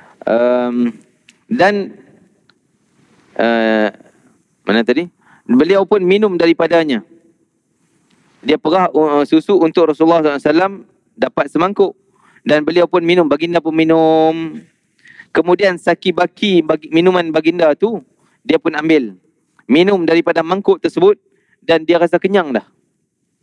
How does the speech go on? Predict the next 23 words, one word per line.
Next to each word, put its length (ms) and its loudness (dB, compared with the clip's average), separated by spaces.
Maksudnya 400 0
Nabi 320 2
dah 80 -4
minum 240 0
dah, 240 -2
saki 320 -4
baki 320 0
tu 80 -6
dia 160 2
ambil 160 -6
minum. 200 0
Nadlah 400 -2
ni. 160 -6
Nadlah 320 0
bin 240 0
Amru 240 2
al-Ghifari. 720 0
Dia 80 0
ambil 160 -2
minum. 200 2
Dia 160 0
rasa 240 0
kenyang. 480 -2